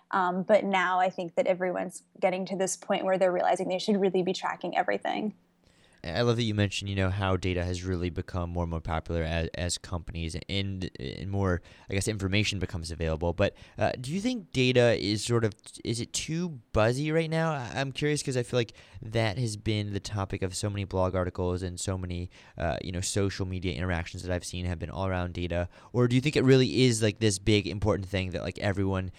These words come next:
Speaker 2: needs to figure out? Because I sort of have this side view of data and it's just sort of this, like, big ambiguous term. But, uh, what are your thoughts on data being a buzzworthy word right now? A-, and do you think there's under or misuse because of the hype?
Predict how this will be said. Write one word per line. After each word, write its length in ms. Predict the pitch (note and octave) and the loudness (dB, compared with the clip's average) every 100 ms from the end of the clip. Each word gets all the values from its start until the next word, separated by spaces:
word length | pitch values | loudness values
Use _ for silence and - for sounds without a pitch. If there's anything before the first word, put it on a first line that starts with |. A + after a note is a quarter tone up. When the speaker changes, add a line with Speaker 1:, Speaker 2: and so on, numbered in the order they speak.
| - F2+ | -16 -10
Speaker 2:
needs 240 | F#2+ G2 - | -6 -4 -4
to 100 | F2+ | -4
figure 280 | F2+ F2+ | -2 0
out? 160 | F2 E2 | 2 0
Because 220 | A2 G#2+ | -2 0
I 60 | A2 | 0
sort 180 | - A#2+ | 2 0
of 80 | |
have 240 | A2 G#2 G2+ | 2 2 2
this 240 | F#2+ F2+ - - - | 0 -2 -6 -16 -6
side 560 | - - G#2 G2+ G2+ | -2 2 2 2 0
view 480 | F2+ F#2 F#2+ F#2 F#2 | -4 -4 0 0 0
of 220 | A#1+ F#2 | -2 -4
data 360 | - F2+ F2 E2+ | -2 -2 0 -2
and 100 | D#2+ | -2
it's 140 | F#2+ - | -4 -4
just 180 | F#2+ | -4
sort 140 | - F#2+ | -2 -2
of 80 | F2 | -2
this, 180 | F2 | -4
like, 180 | F#2 E2 - | -4 -6 -6
big 420 | - G#2+ G#2 F#2 G#2 - - - | -2 0 0 -2 -8 -12 -16 -4
ambiguous 600 | G#2 F#2+ G2+ G2 F#2 - | -2 2 2 2 0 0
term. 360 | - C#3+ C3 | -2 -2 0
But, 220 | A#2+ A2 - | 2 2 2
uh, 280 | E2 C2+ - | -4 -6 -2
what 200 | C3 D#3+ | 2 4
are 20 | |
your 120 | D3+ | 4
thoughts 300 | C3 A#2 A2 | 4 2 2
on 220 | A2+ G#2 - - - - | 0 -2 -6 -12 -14 -2
data 260 | G#2+ G#2 | 2 2
being 240 | G2 G#2 F#2+ | 2 0 -2
a 60 | |
buzzworthy 640 | F2 - G2 G2 G2+ F#2+ | -2 2 4 4 2 0
word 260 | F#2 F#2 F#2 | 0 0 0
right 180 | F2+ C#2 | 0 0
now? 340 | F2+ F2 E2+ - - - | -2 0 -2 -4 -16 -12
A-, 180 | - - | -10 -4
and 160 | G#2 | -4
do 80 | G2 | 2
you 80 | G#2+ | 0
think 220 | A2+ G2+ | 2 0
there's 200 | G2+ F#2+ - | 2 2 2
under 260 | G#2 F#2+ | -2 2
or 200 | G2 C2 | 0 0
misuse 560 | F#2+ F2+ - F2 E2+ - | -2 -2 -2 -4 -6 -6
because 440 | - E2 G2+ E2+ | -10 -10 -4 -4
of 120 | E2 - | -4 -8
the 60 | |
hype? 280 | - - - | -10 -10 -12